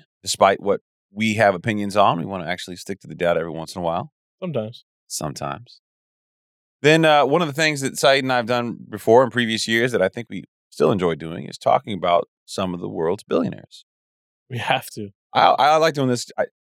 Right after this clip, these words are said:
Speaker 1: ever since I was a kid, man, one of my friends did this as a kid, and I never really understood it. And now, more than ever, I get it, but I've done it every year for multiple years.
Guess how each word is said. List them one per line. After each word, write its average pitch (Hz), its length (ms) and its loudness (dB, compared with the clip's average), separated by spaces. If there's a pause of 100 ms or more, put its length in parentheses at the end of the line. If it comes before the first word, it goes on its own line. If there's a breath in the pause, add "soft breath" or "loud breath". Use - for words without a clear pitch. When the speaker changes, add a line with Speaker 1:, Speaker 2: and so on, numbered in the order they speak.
(240)
Speaker 1:
ever 165 120 6
since 170 100 2
I 151 40 6
was 117 100 0
a 101 40 -8
kid, 98 320 4
man, 85 240 -6
one 101 80 2
of 104 40 0
my 98 100 2
friends 95 280 -2
did 92 100 -6
this 92 220 -2
as 85 80 -12
a 85 60 -12
kid, 87 240 -2
and 80 100 -4
I 78 40 -8
never 82 120 -4
really 80 120 -6
understood 78 340 -4
it. 80 260 -4
And 76 460 -12 (240)
now, 87 360 0
more 87 180 -2
than 78 120 -8
ever, 78 240 -4
I 71 80 -4
get 80 180 -8
it, 73 140 -8
but 78 100 -8
I've 73 80 -6
done 80 140 -6
it 73 100 -8
every 82 240 -6
year 80 200 -4
for 73 180 -16
multiple 82 400 -4
years. 76 420 -10